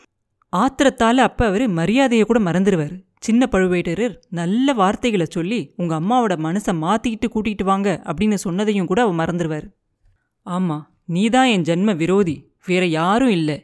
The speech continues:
நீயும் ஒரு தாயா, நீயும் ஒரு பெண்ணா? உலகத்துல இருக்க தாய்மார்கள் எல்லாம்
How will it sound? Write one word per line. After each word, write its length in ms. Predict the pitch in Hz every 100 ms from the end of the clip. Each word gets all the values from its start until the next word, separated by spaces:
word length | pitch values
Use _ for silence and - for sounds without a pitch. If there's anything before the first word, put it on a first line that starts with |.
| -
நீயும் 360 | 170 185 254
ஒரு 200 | 247 233 233
தாயா, 440 | 233 254 254 160 _
நீயும் 380 | 180 190 233 262
ஒரு 200 | 240 -
பெண்ணா? 340 | 214 262 233 - _ _ _ 175
உலகத்துல 380 | 202 240 -
இருக்க 200 | 220 -
தாய்மார்கள் 580 | - 175 185 220 220 220
எல்லாம் 340 | 220 226 196